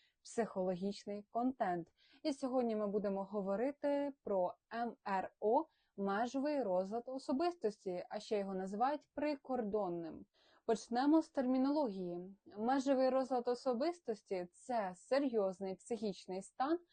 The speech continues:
який впливає на емоційну стабільність, стосунки та поведінку.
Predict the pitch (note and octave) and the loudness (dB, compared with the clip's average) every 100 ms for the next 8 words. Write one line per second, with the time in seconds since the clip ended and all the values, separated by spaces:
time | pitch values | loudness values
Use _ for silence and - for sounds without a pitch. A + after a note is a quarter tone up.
0 | - _ D#4+ - E4 - C#4 A3+ G#3+ F#3 | -20 _ -6 2 2 2 2 4 2 2
1 | E3+ F3 F3+ A3 D#4 E4 D#4+ E4+ D#4 D4+ | 2 0 0 2 6 6 8 8 8 6
2 | - D4 G3+ F#3 F3+ F3 F3 - - - | 2 2 2 0 0 -2 -4 -14 -20 -6
3 | - G3 - A3+ D4 D#4 G#3 F3 _ _ | -2 -2 -2 2 4 2 -4 -6 _ _
4 | _ _ A#3 C4+ C#4 B3+ B3 G3+ F#3 F3 | _ _ -2 -2 -2 -4 -2 -2 -2 -2
5 | E3 E3+ | -4 -10